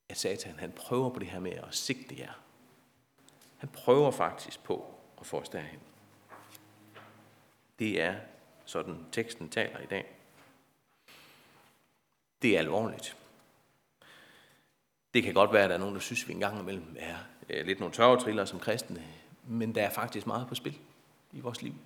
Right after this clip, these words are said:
Der er faktisk meget her, som giver grund til alvor. Og så kan man måske godt blive anfægtet og tænke, hvordan skal det gå mig? Hvordan, øh, skal jeg stå imod de her prøvelser, når det nu er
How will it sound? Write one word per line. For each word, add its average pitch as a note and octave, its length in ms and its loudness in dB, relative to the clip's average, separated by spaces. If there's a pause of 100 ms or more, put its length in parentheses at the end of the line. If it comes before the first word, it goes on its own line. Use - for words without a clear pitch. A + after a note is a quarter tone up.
(840)
Der A2+ 60 2
er - 60 -8
faktisk A#2 200 4
meget A2+ 240 6
her, G#2 220 0
som D#2+ 340 -4 (720)
giver E2+ 160 -6
grund G2+ 200 -4
til - 100 -8
alvor. E2 300 -6 (3000)
Og A#2+ 80 0
så D#3+ 80 2
kan C#3 100 2
man A#2+ 100 4
måske A2+ 160 2
godt A2+ 140 6
blive A2 160 4
anfægtet G#2+ 460 0
og F#2 80 -6
tænke, A#2 220 -2
hvordan A#2 240 4
skal G#2+ 180 2
det G#2 60 6
gå C3 140 8
mig? F2 240 4 (340)
Hvordan, B2 520 8
øh, G#2+ 240 10
skal - 160 6
jeg C3+ 160 12
stå B2 160 8
imod D3 220 10
de B2 120 4
her B2+ 200 8
prøvelser, C3+ 440 4
når G2+ 140 2
det A2+ 160 0
nu C3 240 0
er A2 240 4